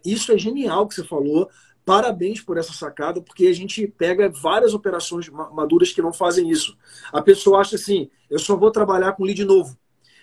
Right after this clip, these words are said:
Mas, cara, você tá ouvindo aqui, esse é um, é um, é um, é um beabá, é, de operação.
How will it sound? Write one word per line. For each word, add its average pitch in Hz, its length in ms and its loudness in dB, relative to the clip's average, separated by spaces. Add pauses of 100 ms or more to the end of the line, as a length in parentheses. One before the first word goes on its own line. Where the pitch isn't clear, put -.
Mas, 175 120 -8
cara, 202 160 4
você 208 120 -8
tá 214 120 0
ouvindo 214 320 2
aqui, 208 500 -6
esse 208 260 2
é 214 40 -2
um, 226 200 -8 (200)
é 185 100 -2
um, 214 240 -6
é 180 80 -2
um, 208 200 -2
é 180 60 -4
um 202 120 -2
beabá, 196 640 2 (420)
é, 170 400 -2
de 170 140 -8
operação. 196 640 -4